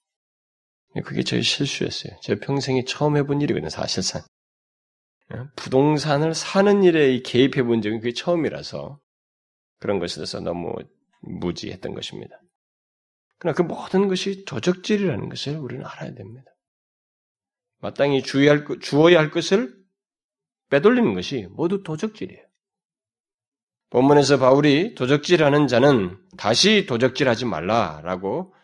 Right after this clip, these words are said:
이 말, 말하는 말 속에서 바로 그런 내용들을 포함해서 말하는 것입니다.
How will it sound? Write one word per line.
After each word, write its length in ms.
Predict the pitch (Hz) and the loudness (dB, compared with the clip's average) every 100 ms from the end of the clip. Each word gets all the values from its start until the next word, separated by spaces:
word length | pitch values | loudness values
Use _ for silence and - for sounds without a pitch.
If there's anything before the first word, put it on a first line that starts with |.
| _ - | _ -6
이 140 | 120 | -2
말, 240 | 123 87 - | -2 -4 -6
말하는 520 | 90 90 101 98 87 | -6 -2 0 -2 -4
말 120 | 85 | -8
속에서 680 | 90 90 78 - 131 78 - _ _ _ | -6 -8 -8 -2 -2 -2 -10 _ _ _
바로 200 | 127 147 | -6 -4
그런 320 | 156 175 196 | 2 6 8
내용들을 540 | 139 131 151 151 165 | 8 6 6 4 2
포함해서 480 | 165 180 170 170 156 | 0 0 0 0 -4
말하는 300 | 156 139 160 | -8 -8 -8
것입니다. 380 | 98 - - _ | -12 -16 -20 _